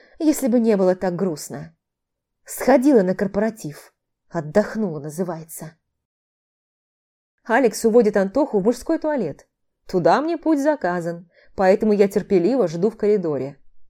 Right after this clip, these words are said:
Проходит минут десять. Мужчины, которые периодически заходят в уборную,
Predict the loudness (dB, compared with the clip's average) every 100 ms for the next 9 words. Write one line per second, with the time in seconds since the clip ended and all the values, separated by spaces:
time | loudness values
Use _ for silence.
0 | -20 _ _ _ -2 -2 0 0 0 -4
1 | -4 -4 -4 -6 -8 -18 -20 _ _ _
2 | _ _ _ -4 0 0 0 0 0 -2
3 | -2 -2 2 0 0 -6 -8 -4 -4 -2
4 | -2 -2 -4 -4 -2 -4 -6 -10